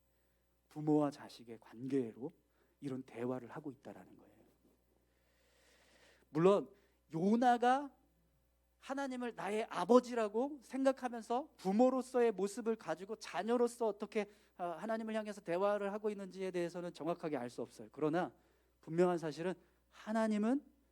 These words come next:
요나를 자녀로 생각하시면서 대화를 하고 계신다는 겁니다. 사랑하는 성도 여러분, 오늘 저와 여러분들에게도 하나님은요, 똑같은 모습으로 우리를 대해 주실 줄 믿습니다.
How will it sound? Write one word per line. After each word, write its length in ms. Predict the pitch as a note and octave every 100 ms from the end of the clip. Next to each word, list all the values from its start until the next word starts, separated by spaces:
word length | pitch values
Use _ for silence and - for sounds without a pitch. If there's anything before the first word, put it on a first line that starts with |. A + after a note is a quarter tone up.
| _ _ -
요나를 460 | C3+ D3+ D3+ G#3 B3 _ _ _ _ _ _ _
자녀로 480 | - - A#2 B2+ B2
생각하시면서 920 | A#2+ F#3+ F3+ - C#3+ B2+ A2+ C3+ G3 - _ _ _ _
대화를 360 | - A2 A2+ A2
하고 220 | D#3+ D#3+
계신다는 380 | - F#2+ G#2+ G2
겁니다. 320 | - _ _ _ _ _ _ _ _ _ _ _ - _ _ _ - - - _ -
사랑하는 320 | F3+ F#3 F3+
성도 240 | F#3+ F#3
여러분, 320 | E3+ D#3+ D#3+ A#2 _ _ _ _ _ _
오늘 240 | D3 F3
저와 360 | - D#3 E3 E3
여러분들에게도 760 | C3+ D3+ D#3+ D3+ C#3+ C3 C3+
하나님은요, 640 | C#3+ E3+ E3 C#3 B2+ E3 G#3+ _ _ _ _ _ _
똑같은 640 | F#3+ F#3 F#3 - F3 E3 C#3+
모습으로 580 | C3 C#3+ C3 C3 G#3 - _ _ _ -
우리를 220 | A#2+ A#2
대해 320 | A#2 A#2+ C3+ C3+
주실 280 | A2+ A#2+
줄 160 | - A2+
믿습니다. 480 | G#2+ - G#2+ G#2